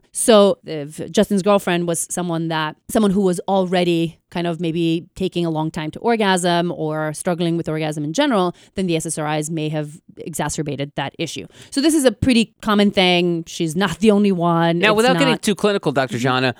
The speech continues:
Speaker 2: we, you know, we've had the, the discussion about the G spot and finding a, a
Speaker 1: Mm-hmm.
Speaker 2: way to, um, make a woman orgasm. Why do the S S R Is affecting the G spot in that way?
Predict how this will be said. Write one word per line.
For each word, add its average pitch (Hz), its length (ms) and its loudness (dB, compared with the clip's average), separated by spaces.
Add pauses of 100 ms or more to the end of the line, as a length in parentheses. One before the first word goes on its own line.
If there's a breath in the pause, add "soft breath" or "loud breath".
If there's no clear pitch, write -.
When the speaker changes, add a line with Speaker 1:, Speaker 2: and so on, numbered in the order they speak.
(120 soft breath)
Speaker 2:
we, 151 160 -2
you 165 60 2
know, 160 80 0
we've 151 140 -2
had 143 180 -2
the, 127 300 -6
the 120 140 -8
discussion 117 400 -6
about 113 180 -4
the 110 80 -8
G 110 220 -8
spot 113 440 -2
and 104 100 -12
finding 110 360 -8
a, 107 40 -4
a 107 40 -6
Speaker 1:
Mm-hmm. 110 320 -4
Speaker 2:
way 110 180 -4
to, 107 340 -8
um, 104 240 -8
make 107 240 -4
a 110 60 -4
woman 101 260 -4
orgasm. 101 480 -6 (240 soft breath)
Why 160 260 0
do 233 120 0
the 196 300 -2
S 160 180 -2
S 143 140 -4
R 135 680 2
Is 107 280 -2 (340 soft breath)
affecting 135 720 -2
the 117 100 -4
G 123 200 -2
spot 101 400 -2
in 101 120 -6
that 92 180 -8
way? 82 340 -10